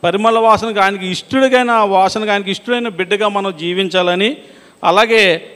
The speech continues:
తన్ను తాను దేవుని అర్పణగాను బలిగాను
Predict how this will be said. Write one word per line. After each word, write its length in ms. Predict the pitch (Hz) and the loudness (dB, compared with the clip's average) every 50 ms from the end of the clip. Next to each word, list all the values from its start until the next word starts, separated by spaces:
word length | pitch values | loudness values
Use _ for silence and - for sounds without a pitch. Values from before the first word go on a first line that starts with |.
| - - | -8 -2
తన్ను 260 | - 185 196 220 233 240 | -2 0 2 2 2 4
తాను 280 | 226 240 233 233 233 | 4 4 4 4 2
దేవుని 540 | 226 170 151 170 180 208 233 254 269 269 262 | 0 0 2 4 8 8 8 8 6 4 4
అర్పణగాను 1120 | 254 226 196 185 180 175 - - 247 240 240 233 220 220 208 202 208 220 240 277 330 359 - - - - - - - | 2 4 4 4 2 2 0 0 2 2 4 4 4 6 6 6 4 4 4 2 2 0 -4 -16 -20 -20 -20 -20 -20
బలిగాను 960 | - 131 127 147 156 175 208 240 240 247 240 240 214 214 233 262 311 392 392 | -12 -4 2 2 2 4 2 2 4 4 6 6 6 6 6 6 4 4 0